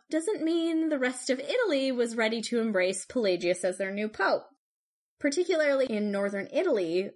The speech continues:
where they had officially broken communion with Vigilius for the whole three chapters debacle.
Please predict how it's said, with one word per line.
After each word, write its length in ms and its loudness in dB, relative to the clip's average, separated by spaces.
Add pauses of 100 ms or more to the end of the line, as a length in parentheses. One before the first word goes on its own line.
where 160 2
they 140 4
had 260 0
officially 560 0
broken 480 0
communion 580 0
with 220 -4
Vigilius 880 -2
for 180 -6
the 100 -4
whole 400 -2 (120)
three 180 -4
chapters 460 -8
debacle. 460 -10